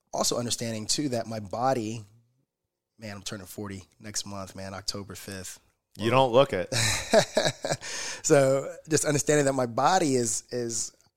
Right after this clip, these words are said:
Speaker 1: has changed, right? Just how I'm able to handle the volume and the stress. So the longevity component is, is huge. So when you mentioned that, that really just, a light bulb just went off, 'cause that's,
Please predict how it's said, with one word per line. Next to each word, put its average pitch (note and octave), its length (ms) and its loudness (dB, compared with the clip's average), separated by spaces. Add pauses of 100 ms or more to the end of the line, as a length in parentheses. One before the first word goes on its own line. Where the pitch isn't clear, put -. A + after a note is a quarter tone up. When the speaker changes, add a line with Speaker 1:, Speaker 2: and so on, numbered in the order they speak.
(600)
Speaker 1:
has C3 160 -2
changed, - 560 -6
right? A2 400 -6
Just A#2+ 260 -4
how A2+ 400 -4 (320)
I'm A2 140 -6
able A2+ 240 -4
to G#2+ 520 -2 (1200)
handle A2+ 540 -6
the G#2+ 120 -10
volume A2 480 -4
and F#2+ 100 -8
the F2+ 40 -8
stress. - 960 -2
So G#2+ 520 -4 (340)
the A#2+ 100 -6
longevity A#2 580 -4
component - 840 -4 (280)
is, G#2+ 360 -4
is - 120 -4
huge. B2 300 -4
So A2 100 -4
when A#2 100 -6
you C3 80 -4
mentioned B2+ 320 -2
that, B2 280 -2
that A#2 140 -4
really B2 220 -4
just, A2+ 400 -4 (1160)
a - 20 -12
light A#2 220 0
bulb G#2+ 140 -6
just - 160 -4
went A2 120 -8
off, A2 160 -6
'cause G#2+ 120 -8
that's, D3+ 180 2